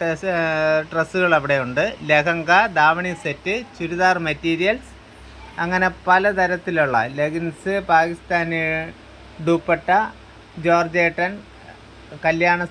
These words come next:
സെറ്റുകൾ, ആ, അജറക് സ-, സാരികൾ, അതിൻ്റെ മെറ്റീരിയൽസ്, ഗൗൺ, അങ്ങനെ പല തരത്തിലുള്ള തുണികൾ അവിടെ ഉണ്ട്. അതായത്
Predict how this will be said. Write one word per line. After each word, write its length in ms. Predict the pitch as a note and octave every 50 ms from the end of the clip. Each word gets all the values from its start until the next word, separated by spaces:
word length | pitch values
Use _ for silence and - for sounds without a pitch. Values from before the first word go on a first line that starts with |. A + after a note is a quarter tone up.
| -
സെറ്റുകൾ, 400 | F3 E3 D3+ E3+ E3+ E3+ F#3 G3 G3+ F#3+ F3 D#3+
ആ, 20 | D#3 D#3+ E3 E3 E3 E3 D#3+ D#3 D#3 D#3 D#3 D#3+ D#3 D#3
അജറക് 520 | D#3 E3 F3 E3+ F3 F3 E3 - - - - C#3+ D#3+ - -
സ-, 140 | - - - - - - - - -
സാരികൾ, 500 | E3 D#3 D#3 D#3+ D#3+ E3 D#3+ E3 E3+ F3+ G3+ G#3 - - - - - - - - - - D#3
അതിൻ്റെ 280 | D#3+ E3 F3 E3 F3 D#3+ D#3+
മെറ്റീരിയൽസ്, 720 | D#3+ D#3 D3+ - F3 F3 E3+ E3 E3+ E3+ F3+ F#3+ F#3+ - - E3 D#3
ഗൗൺ, 260 | D3+ D3+ D#3 E3 F3+ F#3+ F#3+ - - - - -
അങ്ങനെ 220 | E3+ F3 F3+ F#3 F3+ - -
പല 200 | F3 E3+ F#3 F#3+ F3+
തരത്തിലുള്ള 540 | F#3 F3 F3+ F3 F3 F#3 F3+ F#3 F3 F3 F3 E3+ E3 D#3+ -
തുണികൾ 380 | E3+ D#3+ D#3+ E3 E3 E3 E3 E3 D#3+
അവിടെ 240 | D3+ D3+ D3 C#3+ C#3+ C3+ B2+
ഉണ്ട്. 180 | B2 A#2+ C#3 F3+ A#3 - - - - - - - - - - - - - - - - - - - - - - - - - - - - - - - - - - - - - - - - - - - - - - - - -
അതായത് 380 | D#3+ D#3+ E3+ E3+ E3+ F3 F3